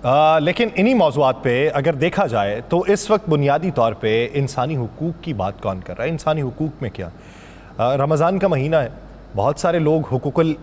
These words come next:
आ, हुकूकुल्लाह की तरफ तवज्जो देने की ज़रूरत के ऊपर ज़ोर देते हुए दिखाई देते हैं, लेकिन जब बवक्ते क़यामत होगा, महशर में लोग खड़े होंगे, तो हुकूकुल्लाह में कहीं ना कहीं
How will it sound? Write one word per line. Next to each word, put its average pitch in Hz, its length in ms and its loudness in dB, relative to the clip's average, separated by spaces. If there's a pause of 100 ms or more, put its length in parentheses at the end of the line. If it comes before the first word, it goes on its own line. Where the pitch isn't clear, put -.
आ, 117 300 4 (360)
हुकूकुल्लाह 170 480 0
की 156 120 -6
तरफ 147 180 0
तवज्जो 120 320 0
देने 113 200 -2
की 110 240 -6 (480)
ज़रूरत 147 460 2
के 147 100 0
ऊपर 98 300 -4 (220)
ज़ोर 151 420 4
देते 117 240 0
हुए 117 180 0
दिखाई 92 320 -6
देते 85 240 -14
हैं, 82 80 -16 (960)
लेकिन 240 520 2 (360)
जब 180 300 0 (180)
बवक्ते 180 420 0
क़यामत 214 440 2
होगा, 151 360 4
महशर 147 400 0
में 208 100 4
लोग 185 280 2
खड़े 214 220 0
होंगे, 107 320 -2 (640)
तो 165 100 2 (240)
हुकूकुल्लाह 233 580 2
में 233 220 2
कहीं 208 340 4
ना 233 120 4
कहीं 107 280 -4